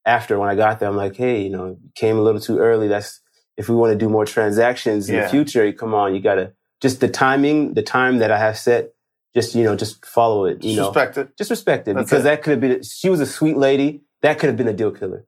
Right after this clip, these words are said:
Speaker 2: Yeah.
Speaker 1: But anyway, so everyone came at a low price, like
Speaker 2: Mm-hmm.
Speaker 1: seven, seven tens, seven hundred. And to me, Brent, I'm like, I would be happy to walk away with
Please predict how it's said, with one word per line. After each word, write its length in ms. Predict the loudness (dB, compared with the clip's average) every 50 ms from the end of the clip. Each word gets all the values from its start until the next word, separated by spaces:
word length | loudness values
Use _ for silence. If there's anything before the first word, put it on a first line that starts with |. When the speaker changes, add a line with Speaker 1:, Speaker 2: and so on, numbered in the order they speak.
| _ -6
Speaker 2:
Yeah. 200 | -2 -2 -2 0
Speaker 1:
But 140 | 0 0 2
anyway, 280 | 2 2 2 2 0 -2
so 400 | -2 0 0 2 0 -2 -4 _
everyone 360 | 0 0 2 2 2 2 0 0
came 240 | 0 0 0 2
at 80 | 2 2
a 40 | 2
low 200 | 2 2 0 0
price, 500 | 0 0 0 0 0 0 -4 -8 -14 -12 -10
like 260 | -4 -2 -2 -2 0
Speaker 2:
Mm-hmm. 80 | 0 2
Speaker 1:
seven, 360 | 2 2 2 2 0 -2 -2
seven 280 | 0 0 2 2 0 -2
tens, 680 | 0 0 2 2 2 2 0 0 -4 -6 -12 -16 _ _ _ _ _ _ _ _
seven 280 | _ 0 0 2 2 0
hundred. 520 | 0 0 -2 0 0 0 0 0 -2 -6 -14 _ 0
And 120 | 0 0 2
to 100 | 2 2
me, 520 | 2 4 4 2 2 2 2 0 -2 -4 -12 _ _ _ _ 0
Brent, 260 | 2 2 2 2 0
I'm 140 | 0 2 2
like, 320 | 2 2 0 -2 -6 _ _ _ _ _ _ _ _ _ -2
I 140 | 0 2 2
would 100 | 2 0
be 100 | -2 -2
happy 360 | 0 0 -2 -2 0 0 0
to 80 | 2
walk 280 | 2 2 2 0 0 -2
away 260 | -2 0 2 2 2 2
with 220 | 2 -2 -2 -4